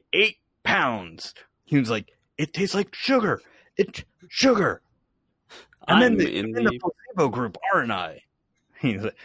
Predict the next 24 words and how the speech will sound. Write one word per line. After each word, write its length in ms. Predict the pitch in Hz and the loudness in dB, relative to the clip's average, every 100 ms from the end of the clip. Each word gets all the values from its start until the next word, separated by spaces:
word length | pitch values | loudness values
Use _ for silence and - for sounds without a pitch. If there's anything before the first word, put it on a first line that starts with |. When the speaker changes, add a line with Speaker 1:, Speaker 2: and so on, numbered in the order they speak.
| - _ 95 | -20 _ -12
Speaker 1:
"Well, 180 | 95 87 85 | -10 -10 -10
loose 320 | 87 95 107 110 | -10 -10 -10 -4
lips 300 | 151 170 - | -4 -2 -8
sink 240 | - 101 - | -8 -8 -8
ships." 580 | - 330 - - - - | 0 0 0 -2 -10 -10
<laughs> 60 | - - _ _ _ _ _ _ _ _ _ | -10 -14 _ _ _ _ _ _ _ _ _
Speaker 2:
Yeah. 220 | - 90 - - _ _ _ _ _ _ _ - | -10 -8 -8 -12 _ _ _ _ _ _ _ -6
Speaker 1:
And 180 | 104 | -4
then 220 | 104 101 101 | -2 -4 -4
at 140 | 120 117 | -2 2
a, 200 | 110 - | 0 0
at 100 | 104 | -4
a 60 | 98 | -4
point 320 | - 113 - | -2 -2 -2
later 760 | 104 107 110 113 101 92 85 _ _ | -8 -2 0 2 0 -2 -6 _ _
in 140 | - 104 | -8 -6
the 60 | 95 | -4
movie 520 | 92 87 85 82 104 - | -6 -6 -10 -12 -14 -10
where 180 | 101 | -8
they 140 | 90 90 | -6 -6
break 500 | 90 101 95 90 - | -6 -6 -4 -4 -6
up 200 | 90 - | -8 -8
another, 800 | 87 92 95 95 92 90 90 90 - _ - | -12 -10 -8 -6 -6 -6 -8 -12 -16 _ -12
um, 540 | 87 85 85 87 82 | -8 -8 -10 -14 -16